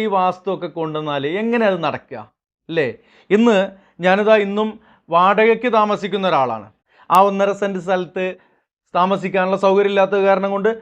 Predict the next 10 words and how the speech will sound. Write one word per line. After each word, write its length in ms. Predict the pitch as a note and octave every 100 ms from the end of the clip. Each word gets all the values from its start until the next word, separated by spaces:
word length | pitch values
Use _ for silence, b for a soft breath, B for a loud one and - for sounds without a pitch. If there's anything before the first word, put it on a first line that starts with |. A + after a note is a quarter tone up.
| -
വാടകയ്ക്കാണ് 480 | A3+ A#3 A#3 A3+ A3
താമസിക്കുന്നത്. 540 | G3 E3+ C#3+ D3 C3 A2+ _ _ -
ഇനി 220 | B3+ C4+ A#3 A#3 -
വീട് 340 | G3+ A#3+ C4+
വെക്കാൻ 340 | B3+ B3 B3+ B3
പോകുന്നുണ്ടെന്ന് 600 | A3+ A#3 B3 B3+ A#3 G3
പറഞ്ഞു. 320 | E3+ C#3 B2 A2 _ _ _
അപ്പോ 200 | - A3 A#3 - -
വീട് 340 | G#3 B3+ C#4
വെക്കുകയാണെങ്കിൽ 960 | C#4 A3+ A3+ C4+ C4 C4+ A3+ G3+ F#3+ F#3